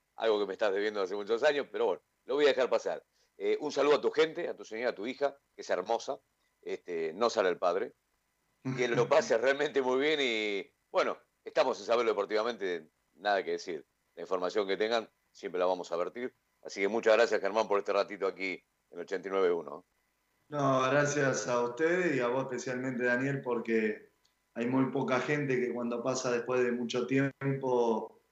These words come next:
Speaker 2: se acuerdan, y, y menos capaz de, de una persona que, que sale de tan abajo y se hace difícil. Por eso de este lado, cuando se acuerdan de esta manera, se valora más de lo que ustedes piensan. Así que agradecido el momento y,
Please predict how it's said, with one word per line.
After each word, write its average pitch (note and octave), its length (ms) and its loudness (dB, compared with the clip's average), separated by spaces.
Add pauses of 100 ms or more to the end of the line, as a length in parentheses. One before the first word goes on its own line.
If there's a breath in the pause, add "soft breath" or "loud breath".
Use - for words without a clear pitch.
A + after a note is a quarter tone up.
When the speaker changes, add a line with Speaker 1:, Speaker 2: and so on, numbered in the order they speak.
Speaker 2:
se - 160 0
acuerdan, D#3+ 840 2
y, G#2+ 580 -6
y C3 40 4
menos E3 580 2
capaz B2 300 0
de, A2+ 160 2
de A2+ 120 -4
una A#2 180 -4
persona A#2 400 -4
que, G#2+ 300 -6 (140)
que A2 320 0
sale C3 280 4
de B2 140 2
tan B2+ 220 0
abajo C3+ 560 2
y A2+ 120 -2
se B2 140 -6
hace A#2 220 -2
difícil. A#2 480 -4
Por A#2+ 140 -2
eso B2+ 180 0
de B2+ 100 2
este B2+ 220 0
lado, C3+ 640 2 (340)
cuando A#2+ 300 -2
se - 100 -2
acuerdan C#3 440 2
de C#3 80 2
esta C3+ 200 0
manera, C3+ 420 2
se B2 200 -2
valora A#2 680 0 (500)
más B2+ 240 0
de B2+ 80 -2
lo A#2 120 0
que A2+ 80 -6
ustedes A#2 380 -2
piensan. C3 380 -2
Así G#2+ 280 -4
que G#2+ 160 0
agradecido A#2 640 2
el B2 80 4
momento C#3 640 0
y, A2 280 -2